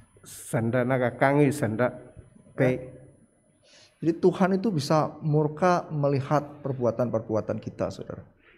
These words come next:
Speaker 1: 因为神的愤怒，啊，能够，能够改变我们。
Speaker 2: Oleh karena itu, kita biasanya sebagai jemaat kita diingatkan.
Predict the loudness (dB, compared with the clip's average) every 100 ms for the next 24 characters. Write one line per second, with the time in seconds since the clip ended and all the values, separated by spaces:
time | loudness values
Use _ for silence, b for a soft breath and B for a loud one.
0 | b 6 8 8 8 6 8 10 10 12
1 | 10 6 0 -6 -2 0 2 2 4 2
2 | 2 -2 2 2 4 4 4 0 2 0
3 | 0 0 -2 -4 -8 -18 _ _ _ _
4 | _ _ b b 4 6 6 4 6 6
5 | 6 2 2 2 2 0 0 2 2 2
6 | 2 2 0 2 2 2 0 -4 -6 -8
7 | -8